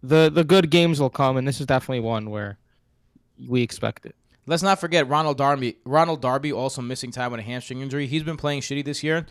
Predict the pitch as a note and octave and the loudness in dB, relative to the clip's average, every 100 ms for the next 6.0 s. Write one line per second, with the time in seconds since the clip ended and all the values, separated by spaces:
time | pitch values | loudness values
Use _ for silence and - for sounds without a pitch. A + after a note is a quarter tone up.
0 | - _ _ C#3 C3+ B2 E3 - D#3+ D#3 | -18 _ _ -2 0 0 -2 -2 -2 0
1 | C#3+ - C#3 A#2+ A#2 B2+ D3+ D3+ C3 - | 0 -2 -4 -4 0 2 0 -2 -16 -20
2 | _ A#2+ A#2 A#2+ C3+ C#3+ - E3+ F3+ _ | _ -12 -6 -2 0 -2 -2 -2 -2 _
3 | _ _ - B2 A#2+ - B2+ C#3+ D3+ C3+ | _ _ -8 -6 -6 -4 0 0 0 -2
4 | D3+ C#3+ C3 A#2+ A#2+ A#2 A#2 _ _ _ | -4 -4 -6 -6 -4 -4 -4 _ _ _
5 | G2+ E3 F#3 F3+ F3+ D#3+ - D#3+ D#3 - | -2 2 2 0 -2 -2 0 4 4 2